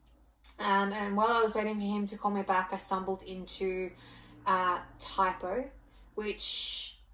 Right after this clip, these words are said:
f-, most Australians will know. Um, it is a, there's no real way I can liken it to something else that I'm aware of in, anywhere else in the world. Um, it is a, like, stationery and,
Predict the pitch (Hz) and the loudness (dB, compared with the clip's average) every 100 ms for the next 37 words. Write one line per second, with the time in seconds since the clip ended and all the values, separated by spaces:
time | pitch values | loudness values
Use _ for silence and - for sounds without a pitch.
0 | _ _ - - - - - - - - | _ _ -20 -14 -14 -14 -16 -18 -20 -6
1 | 202 190 190 - - - 196 185 185 190 | 0 2 2 -4 -6 -4 -2 -2 -4 -6
2 | 185 185 240 - - - 202 185 185 185 | -4 -2 -2 -4 -16 -2 2 4 2 -2
3 | - 208 202 220 220 214 202 - - 208 | -2 -2 0 4 4 4 0 -4 0 4
4 | 196 190 202 196 214 226 240 233 226 214 | 4 2 0 -2 0 -2 2 2 2 4
5 | 208 202 185 - 190 180 175 180 190 170 | 6 6 4 -2 -6 0 0 0 -4 -6
6 | - - 190 190 180 175 175 - - - | -6 -4 -4 -6 -4 -2 -2 -4 -4 -2
7 | 190 180 175 170 170 175 180 175 180 - | 0 0 -2 -2 -2 -4 -8 -10 -14 -14
8 | 196 180 175 170 - 175 170 190 202 - | -10 -6 -4 -4 -6 -10 -10 -10 -10 -12
9 | - - - - 190 185 185 - 208 - | -16 -18 -18 -6 4 4 4 -2 -4 -4
10 | 208 208 208 - 202 196 190 185 180 190 | -2 -2 -2 -2 2 2 2 0 -2 -6
11 | 190 - 190 190 - 196 185 185 180 185 | -4 0 0 0 -2 -2 0 0 0 0
12 | 185 180 180 180 180 196 | 0 -2 -2 -6 -12 -14